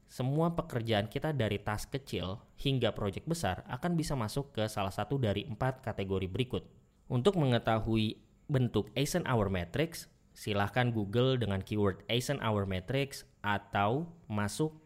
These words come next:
ke artikel yang linknya saya lampirkan di deskripsi podcast episode ini. Dengan metrik sederhana ini, semua pekerjaan kita dari tas kecil hingga proyek besar akan bisa masuk ke salah satu dari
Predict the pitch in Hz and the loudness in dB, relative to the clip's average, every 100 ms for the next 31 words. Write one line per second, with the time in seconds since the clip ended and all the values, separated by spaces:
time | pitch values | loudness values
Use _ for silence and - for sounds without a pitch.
0 | _ 123 117 - 127 - 170 110 95 139 | _ -2 -2 -2 -4 -4 -4 -2 0 -2
1 | - 110 101 101 101 107 123 127 101 95 | 0 0 2 0 0 0 0 0 0 0
2 | 95 92 101 101 110 120 123 - _ _ | -2 -2 -6 -2 -2 -2 -6 -16 _ _
3 | - 139 147 110 92 107 101 117 - 95 | -4 0 2 2 0 -2 -2 -2 -2 -4
4 | 101 98 - - - 107 104 95 87 85 | -2 -4 -6 -14 -8 -6 -4 -2 -2 -4
5 | 82 - _ - - _ _ _ _ _ | -6 -12 _ -20 -20 _ _ _ _ _
6 | 123 113 107 107 104 107 - 101 95 101 | 2 4 4 4 0 -4 -2 -2 0 0
7 | - 175 110 101 - - - 143 170 170 | 2 2 2 -2 -10 -8 -2 2 2 2
8 | - 123 117 107 110 135 165 143 107 101 | -2 -2 2 2 0 -2 0 2 0 0
9 | 107 101 - - 104 92 127 135 123 - | -2 -4 -6 -4 -2 0 0 2 2 2
10 | 101 95 - 165 95 87 92 - _ _ | -2 -2 -4 -4 -2 -4 -6 -12 _ _
11 | - 143 185 160 165 139 120 156 117 - | -6 -2 2 2 0 0 -2 -2 -2 0
12 | 104 98 107 135 107 | -2 -2 -2 0 0